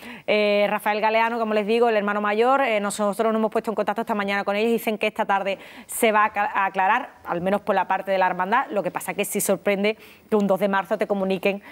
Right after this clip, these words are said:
que, "Oye, no cuento contigo el lunes santo". Sorprende demasiado.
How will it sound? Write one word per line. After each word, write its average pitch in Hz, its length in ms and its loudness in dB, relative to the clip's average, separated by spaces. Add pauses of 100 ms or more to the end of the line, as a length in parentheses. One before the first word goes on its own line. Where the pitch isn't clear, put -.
(240)
que, 202 200 0
"Oye, 208 240 0
no 208 180 2
cuento 208 260 0
contigo 185 320 0
el 170 60 -2
lunes 175 180 -2
santo". 139 300 -6
Sorprende 202 540 0
demasiado. 247 720 2